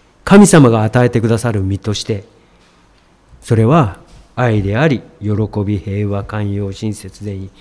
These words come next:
えー、誠実、柔和、節制だって教えているんですね。おかげでですね、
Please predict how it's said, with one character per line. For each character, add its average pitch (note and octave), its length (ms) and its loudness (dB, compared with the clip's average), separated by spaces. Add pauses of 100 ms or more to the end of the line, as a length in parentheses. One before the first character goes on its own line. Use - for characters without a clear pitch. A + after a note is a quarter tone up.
(500)
え B2+ 40 -12
ー、 G#2 160 -8 (580)
誠 - 180 -4
実、 G#2 420 -6
柔 G#2+ 160 -4
和、 G#2 180 -6
節 - 220 -14
制 A2+ 240 -4
だ D#3 100 0
っ - 120 -6
て - 140 -16
教 F#2+ 60 -8 (120)
え G2 100 -10
て F2+ 120 -16
い F2+ 40 -14
る D#2+ 100 -18
ん - 40 -20
で - 80 -20
す - 120 -12
ね。 E3 220 -6 (2500)
お C#3+ 100 -2
か F3 140 4
げ F3 120 6
で E3+ 300 4 (1080)
で C3 100 0
す A2 120 -4
ね、 B2 300 0